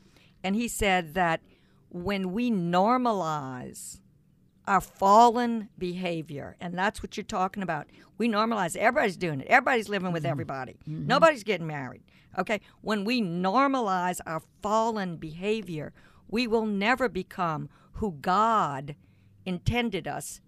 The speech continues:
Speaker 1: to be. We are greater than what's going on right now. We've lost sight of it. You know, n-,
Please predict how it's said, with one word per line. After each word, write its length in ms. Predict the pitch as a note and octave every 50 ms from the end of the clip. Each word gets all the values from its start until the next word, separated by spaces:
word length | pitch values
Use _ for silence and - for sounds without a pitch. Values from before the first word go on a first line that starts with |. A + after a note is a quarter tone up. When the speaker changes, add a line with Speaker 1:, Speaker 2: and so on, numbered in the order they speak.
| _ -
Speaker 1:
to 120 | - A#3
be. 420 | G3+ F3+ C4 D4 D#4+ A#3+ C#3 - - _ _ _ - - - - - -
We 240 | - F#3+ C#4 D#4 D#4+
are 100 | C#4 A#3+
greater 680 | F#3 C#3 B2+ E3+ F#3 G#3+ A3 B3 C#4+ C#4+ A#3+ A#3+ G3+ F3
than 240 | C#3+ D3 F#3+ F3 E3+
what's 200 | E3 D3 - -
going 300 | - G3+ F3+ F#3 F3 E3+
on 280 | E3+ E3 D#3+ D#3 D#3
right 180 | D3 C#3+ D3 -
now. 380 | E3+ D#3+ D#3 D3 C#3+ A#2+ - - - - - -
We've 200 | - A3 A#3+ A3+
lost 380 | A3+ A#3 G#3+ G3+ - - - -
sight 300 | - F#3 F3+ G#3+ A#3 G#3
of 120 | G3 C#3+
it. 160 | D#3+ D3+ - - - - - - _ -
You 140 | F3+ G3+ G#3+
know, 200 | F3 - - F#3
n-, 280 | F3 F#3 F#3+ F#3 F#3+